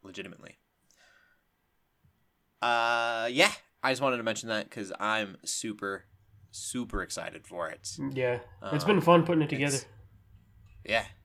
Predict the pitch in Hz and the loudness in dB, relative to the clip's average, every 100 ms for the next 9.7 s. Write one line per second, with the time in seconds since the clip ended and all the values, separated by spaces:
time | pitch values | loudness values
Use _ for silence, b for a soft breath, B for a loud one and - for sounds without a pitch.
0 | - - - - 135 123 104 90 85 _ | -20 -20 -20 -8 -4 -4 -6 -12 -14 _
1 | _ _ _ _ _ _ 123 147 170 170 | _ _ _ _ _ _ 4 8 8 6
2 | 156 151 147 143 147 123 123 113 101 101 | 4 4 2 2 0 -2 -4 -4 -4 -6
3 | 107 107 110 110 104 101 104 95 92 95 | -12 -10 -8 -6 -4 -4 -4 -6 -6 -8
4 | - 104 104 98 - - 107 104 87 104 | -6 -2 0 -2 -4 -8 -8 -8 -4 -2
5 | 101 98 - 92 90 - - 104 90 - | -2 -2 -8 -8 -8 -12 -10 -8 -8 -12
6 | _ _ - 107 95 90 90 _ _ - | _ _ -6 -2 -2 -2 -10 _ _ -6
7 | 101 101 104 92 - _ _ - 120 - | -6 -4 -8 -8 -20 _ _ -20 -16 -4
8 | 135 135 131 120 110 107 - - 110 107 | 4 6 8 6 2 0 -2 -4 -2 -2
9 | 107 - 104 98 95 90 | -4 -8 -6 -6 -6 -8